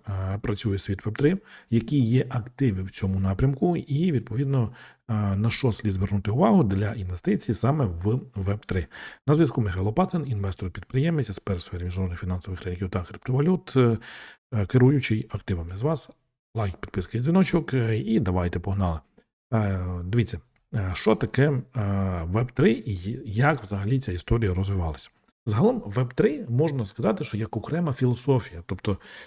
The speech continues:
це окремий напрямок розвитку як інтернету, так і, і, в принципі, е, сам підхід до, е, до мислення, підхід до взаємодії людини з людиною.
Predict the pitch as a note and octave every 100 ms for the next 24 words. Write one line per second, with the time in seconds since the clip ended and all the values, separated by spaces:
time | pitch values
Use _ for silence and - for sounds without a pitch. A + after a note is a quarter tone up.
0 | _ - C#3+ E3+ - B2 C#3+ C#3+ B2+ B2+
1 | B2 C#3 C3+ G#2+ G2 F#2+ - G2+ A2+ C3
2 | G#2 G#2 A2 - C3 G2 G#2 C3+ A2 -
3 | F#2+ G2 F#2+ F2+ F2+ E3 G3 - _ -
4 | C#3+ E3+ E3 - - C#3 G2 - - -
5 | _ _ - C3+ F#3 E3+ E3 D3 A#2 G#2
6 | A2+ - A2 G2+ G2+ G2 F#2 - - -
7 | C#3 C3+ C3 - B2+ - D3+ C#3+ G2 -
8 | F#2+ F#2+ C3 D3+ - - A2+ G2 F#2+ F#2+
9 | F#2+ F#2 F2+ _ _ _ _ _ - A2
10 | A2 C#3 A2+ G2+ G2 F#2+ B2 G#2+ G#2 G2
11 | A2+ G2+ G#2+ G#2+ A2 C#3 D#3 G#2+ - G2
12 | G2+ B2 A2+ G2+ G#2+ G2+ E2+